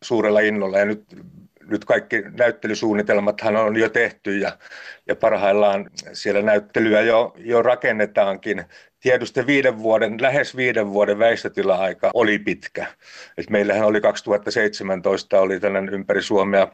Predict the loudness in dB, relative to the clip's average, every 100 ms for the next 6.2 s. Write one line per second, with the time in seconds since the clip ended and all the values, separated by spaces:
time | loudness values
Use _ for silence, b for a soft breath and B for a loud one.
0 | -2 -2 -2 -2 -2 -4 _ B B B
1 | B 0 2 4 4 4 2 0 -2 0
2 | 0 -2 -2 2 2 2 -2 -4 -6 -4
3 | -2 -2 B B B -4 0 2 0 0
4 | 0 2 -2 0 0 0 0 0 0 0
5 | 2 0 0 -2 0 0 0 -4 -8 -4
6 | -4 -4